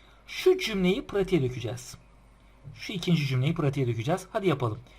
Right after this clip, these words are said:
G kişisi iki numaralı asansöre, F kişisi bir numaralı asansöre binerse. Hmm.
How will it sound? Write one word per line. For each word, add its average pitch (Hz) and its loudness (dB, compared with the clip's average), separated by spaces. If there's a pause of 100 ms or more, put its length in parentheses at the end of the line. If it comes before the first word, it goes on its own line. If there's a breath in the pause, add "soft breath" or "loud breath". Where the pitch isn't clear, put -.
(440 soft breath)
G 226 2
kişisi - -8
iki 214 -6
numaralı 196 4
asansöre, 147 2 (960 soft breath)
F 247 -4
kişisi - -8
bir 196 0
numaralı 165 6
asansöre 156 0
binerse. 139 4 (220)
Hmm. 123 -2